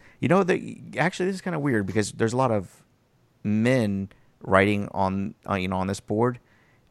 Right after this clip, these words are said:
Uh, there's not, like, a lot of classical men's names. Like, you think of, like, old ladies' names. I guess, like, there's, like, Larry is kind of an old man's name. I don't know. Like, it's weird. There's not a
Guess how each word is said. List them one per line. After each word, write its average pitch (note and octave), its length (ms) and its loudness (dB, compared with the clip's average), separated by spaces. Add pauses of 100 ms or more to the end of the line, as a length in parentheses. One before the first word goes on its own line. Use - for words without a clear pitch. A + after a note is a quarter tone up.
(100)
Uh, A#2+ 120 -6
there's B2+ 220 -2
not, F#3 180 -2
like, C#3+ 200 0 (260)
a A2 100 2
lot G#2+ 200 4
of - 80 -8
classical G#2 640 -4
men's G2 480 -2
names. F#2+ 240 -6
Like, F#2+ 180 0
you G2+ 80 0
think A2+ 180 -2
of, G#2+ 60 -2
like, F#2+ 180 -2
old A2 240 2
ladies' A#2+ 360 0
names. F#2 420 -8 (720)
I G#2 60 0
guess, G#2+ 200 0
like, F2+ 200 -4
there's, F2+ 180 -6
like, - 240 -10 (840)
Larry F#2 640 -6 (200)
is - 140 -10
kind F2+ 220 -8
of F2+ 60 -8
an - 40 -6
old F#2 300 -4
man's F#2 320 -6
name. F#2 340 -8
I B2 60 2
don't C#3+ 100 2
know. A#2+ 160 2
Like, F#2+ 220 -2 (240)
it's - 160 -8
weird. G#2+ 260 2
There's F#2 160 -6
not G2+ 160 -2
a G2 120 -4